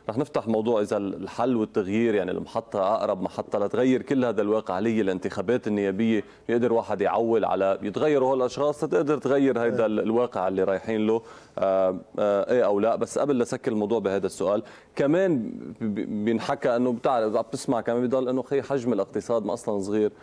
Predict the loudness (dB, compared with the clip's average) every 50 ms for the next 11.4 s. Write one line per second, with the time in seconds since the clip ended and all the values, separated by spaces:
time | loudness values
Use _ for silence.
0 | -20 -8 -6 -6 -2 0 0 0 0 0 -2 -2 -2 0 -2 -2 -2 -2 -2 -4
1 | -4 -4 -2 -2 0 -2 -2 -4 -4 -4 -4 -4 -2 -2 -2 -2 -2 -2 -2 -2
2 | -2 -2 -4 -6 -6 -4 -2 -2 0 0 0 -2 -4 -4 -6 -4 -4 -4 -4 -4
3 | -4 -2 -2 0 0 0 0 0 0 0 0 0 0 0 0 0 0 0 0 0
4 | 0 0 0 -2 -2 -6 -10 -18 -8 -4 -2 -2 -2 -2 -2 -2 -4 -2 -2 -2
5 | 0 0 0 -2 -4 -8 -14 -12 -8 -4 -2 0 2 2 2 2 2 2 0 0
6 | 0 -2 0 0 2 2 2 4 2 2 2 2 0 0 0 0 2 2 2 2
7 | 2 0 0 0 0 0 -2 -2 -4 -6 -6 -4 -4 -2 0 0 -2 -2 -4 -12
8 | -8 -4 -2 -2 2 2 2 2 2 2 0 0 0 0 -2 -2 0 -2 0 2
9 | 2 4 4 4 4 2 2 0 0 0 0 2 2 2 0 0 -2 -8 -8 -4
10 | -4 -2 0 0 0 0 2 2 2 2 2 2 2 0 -2 -4 -4 -2 -2 -2
11 | -2 0 0 0 2 2 0 0